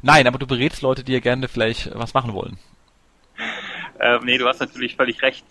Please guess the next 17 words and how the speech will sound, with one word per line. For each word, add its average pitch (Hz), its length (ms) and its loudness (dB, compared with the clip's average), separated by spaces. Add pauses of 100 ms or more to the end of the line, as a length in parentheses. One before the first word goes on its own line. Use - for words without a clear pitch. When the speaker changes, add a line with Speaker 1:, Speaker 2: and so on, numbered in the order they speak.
Speaker 2:
ähm, 104 320 0 (380)
dass - 920 -10
sich 123 160 -4
das 127 160 2
dann 120 140 2
manchmal 131 280 2
überschneidet. 123 420 2
Also 131 140 2
das, - 260 -12 (540)
ähm, 117 480 0
erlebe 117 240 2
ich - 80 -8
natürlich 120 380 -4
auch, 185 280 2 (540)
dass 123 220 2
dir 127 120 2
dann 113 340 2